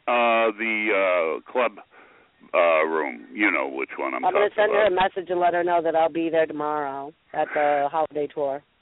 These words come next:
Speaker 1: It's a great picture of her. So, you know, with the ring behind her. So.
Speaker 2: Nice. I'm
Speaker 1: Yeah,
Speaker 2: excited. I can't
Speaker 1: so
Speaker 2: wait to go tomorrow, Joe. I'm gonna
Speaker 1: It's
Speaker 2: make
Speaker 1: too,
Speaker 2: sure I put
Speaker 1: it's
Speaker 2: pictures
Speaker 1: too bad
Speaker 2: up.
Speaker 1: she,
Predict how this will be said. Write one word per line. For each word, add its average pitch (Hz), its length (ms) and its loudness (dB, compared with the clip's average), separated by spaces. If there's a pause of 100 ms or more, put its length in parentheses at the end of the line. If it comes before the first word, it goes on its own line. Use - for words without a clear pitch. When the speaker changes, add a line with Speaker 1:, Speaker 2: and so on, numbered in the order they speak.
(240)
Speaker 1:
It's 127 200 2
a 139 40 -2
great 160 300 0
picture 131 420 -2
of 76 80 -4
her. 65 380 -6 (420)
So, 78 400 4 (580)
you 110 140 4
know, 78 200 0
with 85 260 -2
the 82 260 0
ring 104 280 0
behind 80 480 -2
her. 58 280 -8 (220)
So. 67 360 2 (640)
Speaker 2:
Nice. 170 600 2 (640)
I'm 175 100 0
Speaker 1:
Yeah, - 80 4 (400)
Speaker 2:
excited. 214 80 -2
I 220 80 2
can't 226 80 -6
Speaker 1:
so 226 140 6
Speaker 2:
wait 240 180 2
to 226 160 0
go 214 640 4
tomorrow, 180 500 -2
Joe. 151 880 0
I'm 165 60 -12
gonna 202 180 6
Speaker 1:
It's 151 140 -8
Speaker 2:
make 190 180 0
Speaker 1:
too, - 80 -14
Speaker 2:
sure 196 80 0
I 175 80 -8
put 208 120 0
Speaker 1:
it's 196 100 0
Speaker 2:
pictures 202 260 -4
Speaker 1:
too 180 40 -2
bad 196 200 2
Speaker 2:
up. - 80 -14
Speaker 1:
she, 208 120 -2